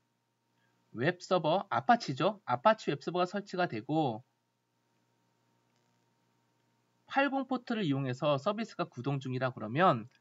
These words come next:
당연히 웹브라우저를 이용해서 접속할 수 있습니다. 어떻게? 해당되는 아이피 주소와 팔공 포트를 이용해서.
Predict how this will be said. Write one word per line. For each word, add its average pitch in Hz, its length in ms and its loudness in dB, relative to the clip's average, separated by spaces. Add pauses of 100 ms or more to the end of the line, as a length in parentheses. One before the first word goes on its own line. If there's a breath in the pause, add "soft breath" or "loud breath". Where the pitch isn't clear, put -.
(120)
당연히 151 680 2 (1300)
웹브라우저를 180 760 2
이용해서 120 680 -2 (2250)
접속할 180 420 0
수 - 100 -8
있습니다. 107 380 -8
어떻게? 196 560 0 (380)
해당되는 202 480 4
아이피 117 360 -4
주소와 131 460 -2
팔공 214 300 -8
포트를 143 300 -8
이용해서. 104 400 -12